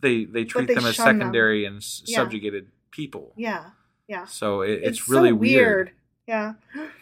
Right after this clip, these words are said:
Speaker 2: "My son, do not let wisdom and understanding out of your sight. Preserve sound judgment and discretion. They will be life for you, an orna-, an ornament to grace your neck. Then you will go on your way in safety, and your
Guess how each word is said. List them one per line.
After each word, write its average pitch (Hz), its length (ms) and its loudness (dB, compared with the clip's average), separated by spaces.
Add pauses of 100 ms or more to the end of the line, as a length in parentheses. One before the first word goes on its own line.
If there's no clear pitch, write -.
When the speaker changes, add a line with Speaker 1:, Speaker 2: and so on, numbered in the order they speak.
(100)
Speaker 2:
"My 320 140 8
son, 339 340 6
do 392 200 8
not 277 240 6
let 240 200 2
wisdom 226 440 2
and 220 100 6
understanding 220 880 0
out 233 160 0
of 220 100 -2
your 202 120 -4
sight. 208 480 0 (320)
Preserve 262 440 6
sound 247 420 2
judgment 226 440 2
and 196 140 -4
discretion. 180 760 -8 (400)
They 269 260 2
will 269 200 2
be 269 180 2
life 240 420 0
for 220 120 -4
you, 196 340 -4
an 190 240 -8
orna-, 277 460 4 (280)
an 247 280 0
ornament 294 580 6
to 208 100 -10
grace 220 440 -4
your 247 140 -6
neck. 214 480 -4 (480)
Then 262 180 2
you 247 100 6
will 202 120 0
go 240 260 0
on 226 100 2
your 190 120 -2
way 226 260 2
in 180 100 -2
safety, 311 480 -4
and 214 140 -2
your 175 140 -12